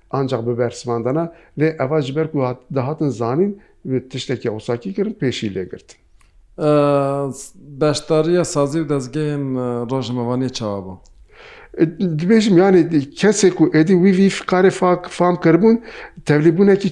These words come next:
Speaker 1: çê bû. Em bêjin, sazî û dezgehên yê stratejîk yên Tirkiyeyê ku ji dewletê hinekî mes-, bi mesafe tevlîbûna xwe çê kirin. O yê navnetewê jî em bêjin helwestê xwe te nîşandan, nûnerên xwe şiyandin.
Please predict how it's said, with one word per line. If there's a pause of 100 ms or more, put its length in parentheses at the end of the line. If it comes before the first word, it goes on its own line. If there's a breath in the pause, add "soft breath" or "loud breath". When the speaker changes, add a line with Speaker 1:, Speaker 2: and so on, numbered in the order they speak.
Speaker 1:
çê
bû.
Em
bêjin, (260 loud breath)
sazî
û
dezgehên
yê
stratejîk
yên
Tirkiyeyê
ku
ji
dewletê (340 loud breath)
hinekî
mes-,
bi
mesafe (300 loud breath)
tevlîbûna
xwe
çê
kirin. (440 loud breath)
O
yê
navnetewê
jî
em
bêjin
helwestê
xwe
te
nîşandan, (280 loud breath)
nûnerên
xwe
şiyandin.